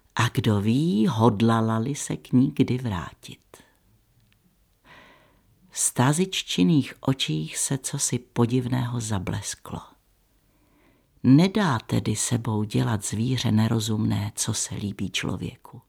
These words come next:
Opustí ho při prvním postrčení,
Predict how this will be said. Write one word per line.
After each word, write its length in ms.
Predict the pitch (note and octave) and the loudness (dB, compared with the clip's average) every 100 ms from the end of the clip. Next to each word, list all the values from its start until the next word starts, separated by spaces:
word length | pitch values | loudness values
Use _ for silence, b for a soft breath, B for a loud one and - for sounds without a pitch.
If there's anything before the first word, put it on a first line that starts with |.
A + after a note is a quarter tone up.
| _ B B B B B | _ B B B B B
Opustí 720 | - F#3+ F3+ F3 - - F3+ | 2 2 2 0 0 -2 -2
ho 160 | F3 F#3+ | 0 -2
při 280 | F#3+ - E3 | -2 0 0
prvním 460 | F3 F3 F#3+ F#3+ | 0 0 2 2
postrčení, 920 | F3+ F#3 F#3 - - - D3+ B2 A2 | 0 -4 -4 -4 -6 -2 2 4 4